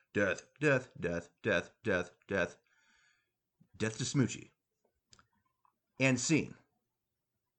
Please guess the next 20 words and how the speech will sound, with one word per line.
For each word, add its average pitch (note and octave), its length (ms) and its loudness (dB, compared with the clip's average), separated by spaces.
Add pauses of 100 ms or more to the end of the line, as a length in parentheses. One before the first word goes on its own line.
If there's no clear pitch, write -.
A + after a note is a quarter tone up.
(360)
That, C#3+ 360 0
that F3+ 120 4
offense G#2+ 320 0
rests. - 460 -2 (120)
Oh, F3 120 6
wait. B2 400 0 (760)
Number C3+ 200 4
five, - 440 -2 (140)
one B2+ 220 2
more A2+ 180 2
thing. - 340 -8 (680)
Antifa A#2 420 0
probably D#2+ 260 -4
did C#2+ 200 -6
it. - 200 -18 (880)
That D#3 120 4
offense A#2+ 320 0
rests, G#2+ 260 0
Your F2+ 120 -2
Honor. - 260 -14